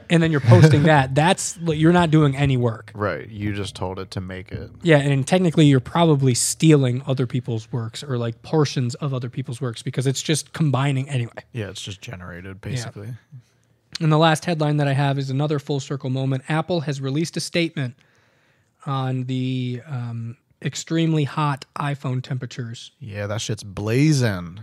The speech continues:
Speaker 1: Yeah. Uh, I can say that I have not had any issues. I've got the iPhone fifteen Pro in my pocket right now.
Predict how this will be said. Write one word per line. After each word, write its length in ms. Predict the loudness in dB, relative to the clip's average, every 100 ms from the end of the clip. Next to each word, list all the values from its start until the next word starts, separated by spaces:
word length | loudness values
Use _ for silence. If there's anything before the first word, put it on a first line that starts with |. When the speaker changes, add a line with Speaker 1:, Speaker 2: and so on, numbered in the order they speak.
| -10
Speaker 1:
Yeah. 260 | -4 -4 -6 _ _ _
Uh, 580 | -6 -4 -4 -4 -6 -8 _ _ -8
I 140 | -4
can 260 | -2 -2 -2
say 240 | -2 0
that 120 | 2 2
I 200 | 4 4
have 220 | 2 4
not 220 | 4 4
had 180 | 2 2
any 220 | 2 2
issues. 380 | 0 0 -2 -2
I've 100 | -4
got 160 | -4 -4
the 80 |
iPhone 380 | -2 -4 -2 -6
fifteen 340 | -6 -8 -6 -6
Pro 240 | -6 -4
in 80 | -4
my 120 | -6
pocket 380 | -6 -8 -6 -4
right 200 | -4 -4
now. 360 | -4 -4 -6